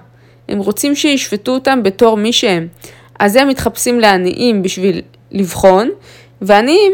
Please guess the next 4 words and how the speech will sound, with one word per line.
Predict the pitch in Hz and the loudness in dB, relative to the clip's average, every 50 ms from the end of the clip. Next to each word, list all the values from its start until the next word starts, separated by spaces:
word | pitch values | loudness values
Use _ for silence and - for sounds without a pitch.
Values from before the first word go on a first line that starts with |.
| 392 370 - _ _ _ _ _ - - - _ _ _ - | 0 -4 -10 _ _ _ _ _ -20 -20 -20 _ _ _ -8
מתחפשים | 196 196 - - 226 226 - - 269 269 | -8 -8 -4 -4 -4 -4 -2 -2 0 2
לעשירים | 262 254 254 - 247 226 233 233 | 2 2 2 0 0 0 0 0
בשביל | 240 233 220 220 214 | -2 -2 0 2 4
להרשים. | 190 185 185 196 - - 190 170 151 | 4 2 2 -2 -6 -4 -4 -4 -4